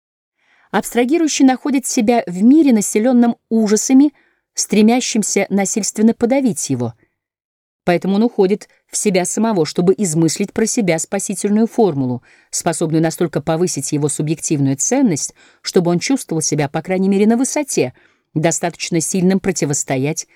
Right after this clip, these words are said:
влияниям объекта. Напротив, в чувствующийся находит себя в мире, нуждающемся в его субъективном чувстве,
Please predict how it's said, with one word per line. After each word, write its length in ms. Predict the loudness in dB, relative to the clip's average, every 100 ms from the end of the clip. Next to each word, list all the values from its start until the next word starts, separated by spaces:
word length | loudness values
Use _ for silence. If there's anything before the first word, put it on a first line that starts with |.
| _ _
влияниям 640 | 0 2 2 0 0 -2 -2
объекта. 600 | -4 -2 -2 -2 -8 -18 _ _ _ _ _ _ _ _ _ _ _
Напротив, 600 | 0 2 0 0 -2 -6 _ _ _
в 100 | -16
чувствующийся 1080 | -2 0 0 -4 -4 -4 -2 -4 -2 -2 -4 _ _ _ _
находит 520 | 0 0 0 -2 -2 -6
себя 420 | -10 -2 0 0 0
в 100 | -2
мире, 420 | 0 0 0 -2
нуждающемся 880 | 0 0 2 0 0 -4 -6 -4 -4
в 40 | -2
его 220 | 0 0
субъективном 640 | 0 -2 -2 0 2 4
чувстве, 540 | 2 -2 -4 -6 -6